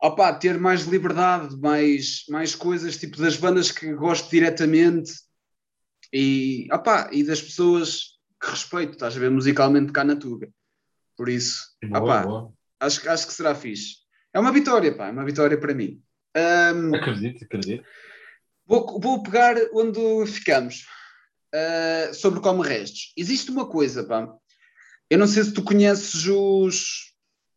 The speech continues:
Speaker 1: os Kalashnikov.
Speaker 2: Conheço, conheço.
Speaker 1: Pronto, eu gosto mais, estás a ver, de Kalashnikov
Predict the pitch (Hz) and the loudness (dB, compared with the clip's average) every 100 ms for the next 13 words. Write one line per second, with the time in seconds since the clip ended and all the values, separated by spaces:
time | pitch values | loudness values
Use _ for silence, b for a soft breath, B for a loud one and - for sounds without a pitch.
0 | _ _ - _ _ _ _ _ _ _ | _ _ -20 _ _ _ _ _ _ _
1 | _ _ _ - - 196 196 190 - 196 | _ _ _ -8 -2 0 0 -4 -6 -6
2 | 208 156 139 - _ _ _ _ _ _ | -2 -2 -2 -10 _ _ _ _ _ _
3 | _ _ _ _ - 131 123 - 113 110 | _ _ _ _ -6 -2 -2 -2 -4 -6
4 | - _ _ _ - 110 - - _ _ | -8 _ _ _ -14 -10 -10 -12 _ _
5 | 127 139 180 - 156 151 135 110 107 - | -6 -2 -2 -4 -4 0 0 -2 -6 -10
6 | - 117 135 123 123 107 113 107 104 104 | -10 -8 -6 -2 -2 0 0 2 2 2
7 | 131 143 143 - 143 135 156 165 165 | 2 4 2 -2 -6 -6 -4 -4 -6